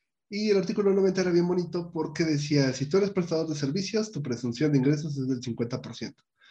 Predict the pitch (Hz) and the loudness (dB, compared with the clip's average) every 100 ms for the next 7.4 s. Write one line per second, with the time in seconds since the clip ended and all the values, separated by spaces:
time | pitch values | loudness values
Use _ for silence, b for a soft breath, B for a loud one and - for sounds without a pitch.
0 | b b b - 117 113 123 123 110 - | b b b -6 -4 -2 0 0 -2 -6
1 | _ _ B _ - - 139 123 123 120 | _ _ B _ -6 4 4 6 4 4
2 | 120 156 147 156 147 190 190 196 156 147 | 6 4 4 2 2 0 0 -2 -2 -4
3 | - - 143 135 151 147 131 120 139 165 | -8 -14 -4 2 4 2 0 -2 0 2
4 | 220 - 156 151 127 113 147 147 147 120 | 2 -2 -6 -4 -4 0 0 0 -2 -6
5 | 120 160 170 156 123 127 113 120 120 170 | -4 -4 -4 -4 -4 -4 -4 -2 0 2
6 | 208 - 120 113 110 120 123 117 110 - | 0 -4 -8 -6 -4 -4 -4 -8 -8 -10
7 | 110 - _ _ | -18 -20 _ _